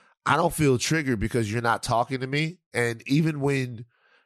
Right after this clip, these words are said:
I was at finish line, I'd have been like, "All right, well, there's other girls." I, I was never a big deal about that, right? I was, when I was at Best Buy, I was like, "There are plenty of girls." I used to date the girls at Best Buy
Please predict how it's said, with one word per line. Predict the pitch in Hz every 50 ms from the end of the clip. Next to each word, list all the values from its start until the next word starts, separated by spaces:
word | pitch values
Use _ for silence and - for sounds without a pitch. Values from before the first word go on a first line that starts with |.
| _ _ _ _
I | - 131 123 123 123
was | 117 113 120 139 156 165 165 156 143 135 123 113 - -
at | 117 117 107 -
finish | 120 120 117 113 107
line, | 110 110 113 110 107 107 107 - -
I'd | 110 123 123
have | 120
been | 110 123 113
like, | 113 113 113 104 -
"All | 113 139
right, | 143 123 127 135 131
well, | 120 117 113
there's | 117 117 117 120
other | 120 113 113
girls." | 110 139 139 127 104 95 92 - -
I, | 117 123 120 107
I | - 110
was | 117 120 123 107 120
never | 131 135 135 123 123 117 110
a | 104
big | 95 123 117 107 92
deal | 92 135 151 147 127
about | 101 104 87 82 -
that, | - 80 71 71
right? | 76 82 90 87 -
I | 92
was, | 101 101
when | 95 110 107
I | 104
was | 104 101 107
at | 98 87
Best | 101 117 110 104 117
Buy, | 123 131 131 123
I |
was | 113 110 110
like, | 104 104 101
"There | - 110
are | 104 - _ _ -
plenty | 165 165 151 143
of | 117 104
girls." | 113 113 110 107 104 101 131 127 - - - -
I | -
used | 135 131 117
to | 110
date | 95 139 135 113
the | 120
girls | 104 117 127 - 117 110 -
at | - 113 123 - - -
Best | 127 117 - -
Buy | 92 123 120 104 85